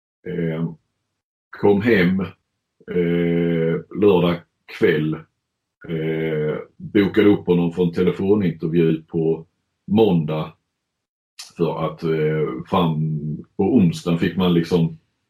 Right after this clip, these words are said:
det fanns ett sånt här embargo så att säga fram till onsdagen så att vi, eh, får intervjuer och sen så finns det något annat datum som är för recensioner då, men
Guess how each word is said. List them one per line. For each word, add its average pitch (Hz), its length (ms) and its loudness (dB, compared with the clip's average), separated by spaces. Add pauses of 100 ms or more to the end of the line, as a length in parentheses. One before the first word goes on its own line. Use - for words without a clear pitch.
det 87 100 -6
fanns 95 220 0
ett 82 100 -8
sånt 87 160 -6
här 95 160 -2 (300)
embargo 87 600 4
så 80 100 -8
att - 100 -8
säga 85 240 0
fram 87 300 -4
till 85 240 -2
onsdagen 85 480 -2
så - 120 -6
att - 120 -6
vi, 85 220 0 (640)
eh, - 160 -8
får 104 140 6
intervjuer 90 520 4
och 76 160 -2
sen 87 160 0
så 85 140 0
finns 85 200 -4
det 87 80 -4
något 85 140 -2
annat 82 240 -2
datum 82 320 -2
som 80 100 -8
är 76 80 -10
för 82 320 -6
recensioner 82 760 0
då, 85 160 0
men 85 240 -2